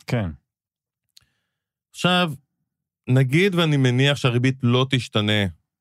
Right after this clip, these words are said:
Speaker 2: לא השנה ולא בעוד שנה ולא בעוד, בחמש שנים הקרובות. אז כעיקרון, האג"ח לשנה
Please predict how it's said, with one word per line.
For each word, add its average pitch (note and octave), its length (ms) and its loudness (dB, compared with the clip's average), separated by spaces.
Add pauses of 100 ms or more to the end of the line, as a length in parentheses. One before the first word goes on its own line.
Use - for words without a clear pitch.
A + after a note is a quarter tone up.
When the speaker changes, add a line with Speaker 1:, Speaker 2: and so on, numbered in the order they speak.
(260)
Speaker 2:
לא A#2+ 260 0
השנה B2 500 0
ולא A2 200 0
בעוד A2 240 -2
שנה A#2 360 -2
ולא G#2+ 160 0
בעוד, A2 240 -4 (180)
בחמש D#3 360 -2
שנים A#2 200 0
הקרובות. D2+ 480 -6 (600)
אז - 120 -8
כעיקרון, E3 460 -2
האג"ח D#3+ 380 0
לשנה A#2 540 0